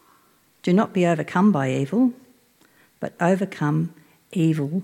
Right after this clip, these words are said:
with good. And now from Matthew chapter thirteen, verse thirty-three. He told them still another parable.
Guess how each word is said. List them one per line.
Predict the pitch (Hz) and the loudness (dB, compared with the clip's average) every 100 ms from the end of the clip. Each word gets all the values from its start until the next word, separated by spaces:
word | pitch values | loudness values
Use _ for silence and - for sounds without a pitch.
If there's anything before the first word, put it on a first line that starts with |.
| - - | -8 -6
with | 151 156 - | -4 -4 -6
good. | 156 151 139 - _ _ _ _ _ _ _ _ _ _ _ _ _ _ _ _ _ _ _ - | -6 -6 -6 -16 _ _ _ _ _ _ _ _ _ _ _ _ _ _ _ _ _ _ _ -4
And | 165 | -2
now | 175 180 175 | -2 -2 -6
from | - 151 165 | -8 -8 -2
Matthew | 175 170 - 156 151 147 - _ - - | -2 -2 -6 -6 -6 -8 -16 _ -20 -6
chapter | 170 - 175 | -6 -4 -6
thirteen, | - 151 160 156 143 | -4 -4 -2 -2 -2
verse | 151 156 | -4 -8
thirty-three. | - 151 156 - - 147 - - - _ _ _ _ _ _ _ _ _ _ _ _ _ _ _ | -8 -8 -8 -10 -8 -8 -10 -20 -20 _ _ _ _ _ _ _ _ _ _ _ _ _ _ _
He | 277 | -6
told | - 370 330 | -2 2 2
them | 262 220 | 2 0
still | - 240 202 | 2 2 6
another | 180 196 254 | 6 6 4
parable. | - 156 143 139 131 | 0 0 0 -4 -8